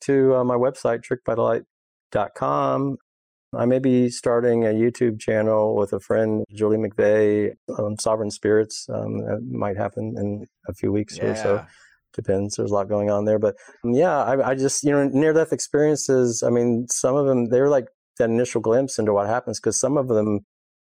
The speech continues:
Speaker 1: technically did die. Their heart stopped or, you know, brain activity and things, and they were pronounced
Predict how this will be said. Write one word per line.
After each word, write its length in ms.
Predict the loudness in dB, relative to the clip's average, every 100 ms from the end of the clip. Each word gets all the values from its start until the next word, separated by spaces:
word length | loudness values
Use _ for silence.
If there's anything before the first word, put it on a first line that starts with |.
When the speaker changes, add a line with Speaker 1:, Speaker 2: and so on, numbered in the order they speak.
| -4
Speaker 1:
technically 440 | -2 0 0 -2
did 300 | 2 2 2
die. 340 | 2 2 2
Their 160 | 2 2
heart 220 | 0 -2
stopped 460 | -2 0 2 0 -2
or, 240 | 0 0
you 80 | 0
know, 160 | 0 0
brain 220 | 0 0
activity 460 | -2 -2 0 0
and 120 | -2 0
things, 300 | -2 0 0
and 100 | 0
they 80 |
were 120 | 2 0
pronounced 540 | -2 -2 -2 -4 -12